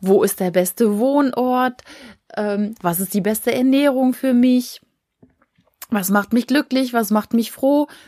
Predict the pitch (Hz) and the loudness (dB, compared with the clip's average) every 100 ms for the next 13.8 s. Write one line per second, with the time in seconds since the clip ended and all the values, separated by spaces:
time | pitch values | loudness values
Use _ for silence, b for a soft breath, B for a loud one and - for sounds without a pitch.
0 | B 226 233 226 214 233 214 196 190 170 | B 2 2 2 0 -2 0 0 2 2
1 | 185 - 185 165 185 240 330 - - 269 | 0 -2 -6 0 2 2 -2 -6 -4 -2
2 | 277 277 254 277 294 320 392 453 B B | 0 -2 0 -2 0 -2 -6 -10 B B
3 | B B B 220 240 - 220 226 226 - | B B B -2 0 0 2 2 0 -6
4 | - 202 185 - - 190 220 320 392 - | -6 -4 -4 -10 -4 -2 0 0 -2 -6
5 | - B B B 294 233 - 240 240 247 | -12 B B B -20 -16 -2 2 2 0
6 | - _ _ _ _ _ _ _ _ _ | -4 _ _ _ _ _ _ _ _ _
7 | - 381 - 247 226 220 196 202 - 220 | 0 0 2 0 2 0 2 0 -2 -2
8 | 220 - - 214 220 202 196 - 320 269 | 0 -2 -4 -2 0 2 -2 0 0 2
9 | 370 - _ _ _ _ _ _ _ _ | -2 -4 _ _ _ _ _ _ _ _
10 | _ _ _ 269 269 320 - - _ - | _ _ _ -2 0 0 -4 -18 _ -4
11 | 269 330 - 233 226 - 190 - 175 175 | 0 0 0 -2 -2 -4 -4 -4 -8 -4
12 | 214 240 302 330 330 B B B 247 269 | -4 0 2 2 0 B B B -8 -4
13 | 262 254 240 247 214 214 208 190 | 0 0 0 -2 -2 -2 -2 -4